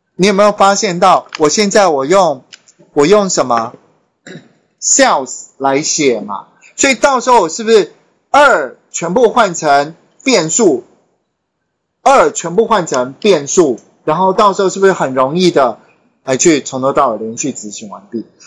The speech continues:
好，我只是希望说你们先了解，哦，原来是这个地方啊，它是怎么写，多学一个函式，可以快速帮你解决，就是刚刚这边我们又要用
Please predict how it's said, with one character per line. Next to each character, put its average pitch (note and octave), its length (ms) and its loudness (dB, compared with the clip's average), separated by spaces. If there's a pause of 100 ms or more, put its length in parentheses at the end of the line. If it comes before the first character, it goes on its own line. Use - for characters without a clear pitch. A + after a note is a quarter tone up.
(120)
好， - 400 0
我 A3 140 4
只 A#3+ 160 -6
是 A#3+ 80 -4
希 - 140 -2
望 A#3+ 200 2
说 A3 180 0
你 G3+ 100 -4
们 D3+ 180 -2
先 G3+ 160 -2
了 D#3+ 220 2
解， D3 220 -4 (200)
哦， G3 180 2
原 G#3 200 2
来 A#3+ 180 2
是 A#3 100 -4
这 C4 220 -4
个 G3 140 2
地 G#3 260 -4
方 F3+ 260 0
啊， C#3+ 280 0 (200)
它 F#3+ 140 0
是 A3 180 -2
怎 C#3 200 -2
么 B2+ 120 -6
写， A#2+ 320 -2 (340)
多 C#4 200 2
学 D#3+ 280 2
一 D#3+ 220 -8
个 D#3+ 360 0 (240)
函 C#3 300 -6
式， D3 380 0 (200)
可 A#3 160 2
以 G#3 100 0
快 A3 420 0
速 G#3 220 2
帮 G3 280 -2
你 F3 120 -2
解 C#3+ 320 -2
决， C#3+ 500 2 (360)
就 F3 120 2
是 E3 380 2 (760)
刚 G#3 220 0
刚 G#3 240 2
这 G#3 100 0
边 G3 280 2
我 D#3+ 100 2
们 C#3 220 -2
又 G3+ 180 6
要 G3 180 2
用 F#3+ 220 0